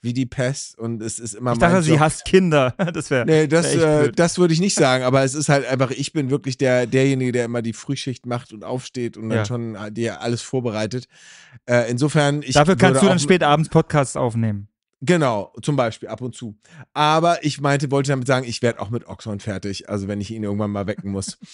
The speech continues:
Speaker 2: <laughs>
Speaker 1: Damit, äh, bedanke ich mich nochmal ganz, ganz herzlich für,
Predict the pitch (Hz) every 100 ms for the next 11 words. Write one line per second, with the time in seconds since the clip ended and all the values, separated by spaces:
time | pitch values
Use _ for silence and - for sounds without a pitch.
0 | - - _ 151 _ 180 208 233 220 233
1 | 277 - - 151 160 160 185 175 196 165
2 | 156 151 151 143 165 190 196 180 - 151
3 | 151 - 151 139 - 120 156 185 170 143